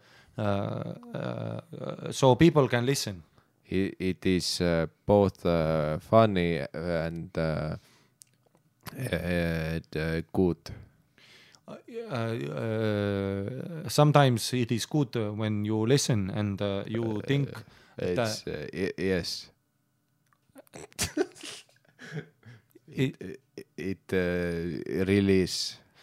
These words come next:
Speaker 1: Uh, when we release, it is Estonian time, so it is, uh, sometimes, uh,
Speaker 2: Yeah.
Speaker 1: in Estonia it can be Sunday.
Speaker 2: Y-,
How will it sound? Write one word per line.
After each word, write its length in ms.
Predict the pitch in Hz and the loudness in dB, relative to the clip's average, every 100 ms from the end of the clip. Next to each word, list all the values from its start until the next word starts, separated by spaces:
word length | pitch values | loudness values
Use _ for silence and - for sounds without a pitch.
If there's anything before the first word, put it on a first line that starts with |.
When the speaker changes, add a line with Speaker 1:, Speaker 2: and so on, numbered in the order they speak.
| - - | -20 -10
Speaker 1:
Uh, 80 | - - _ 311 285 - - 233 117 | -10 -10 _ -20 -18 -18 -18 -4 4
when 380 | 151 151 139 131 | 6 6 4 4
we 180 | 151 | 4
release, 500 | 147 165 175 151 - | 6 6 6 6 4
it 180 | 123 113 | 2 2
is 200 | 117 107 | 0 0
Estonian 640 | 120 - 151 147 127 110 98 | -2 2 2 2 2 -2 -2
time, 300 | 120 123 98 | 0 0 -2
so 180 | - 107 | 2 2
it 100 | 104 | 2
is, 200 | 104 - | 0 0
uh, 80 | 104 | -2
sometimes, 640 | 98 127 117 113 98 - | 2 0 0 -2 -4 -8
uh, 100 | 101 92 - - | -10 -10 -14 -8
Speaker 2:
Yeah. 80 | - | -2
Speaker 1:
in 320 | 123 117 110 113 | 2 2 0 2
Estonia 580 | 127 - 160 151 127 110 | 2 6 8 8 4 2
it 140 | 107 | 0
can 220 | - 117 107 | 0 0 0
be 180 | 113 | -2
Sunday. 540 | 101 131 120 95 87 80 - - | -2 -2 -2 -4 -8 -10 -18 -12
Speaker 2:
Y-, 180 | 87 85 | -8 -8